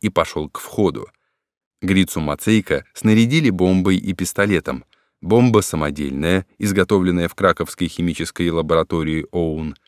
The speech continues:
не сработала. Тогда боевик вытащил пистолет, подбежал к министру и несколько раз выстрелил в Пиратского. Все это произошло на глазах дворника,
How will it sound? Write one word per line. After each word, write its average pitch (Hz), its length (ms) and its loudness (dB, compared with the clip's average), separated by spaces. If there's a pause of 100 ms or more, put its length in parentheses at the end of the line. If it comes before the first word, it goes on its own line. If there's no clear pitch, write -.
(140)
не 110 140 2
сработала. 104 720 -2 (420)
Тогда 82 260 2
боевик 85 540 0 (180)
вытащил 90 560 0
пистолет, 95 640 0 (240)
подбежал 92 480 2
к - 80 -20
министру 92 520 2
и 95 140 -4
несколько 107 460 2
раз 95 240 2
выстрелил 82 640 -2
в - 140 -16
Пиратского. 71 680 -4 (320)
Все - 220 -6 (100)
это 90 380 -2 (240)
произошло 87 540 -2
на 85 100 -2
глазах 82 380 0
дворника, 82 640 -2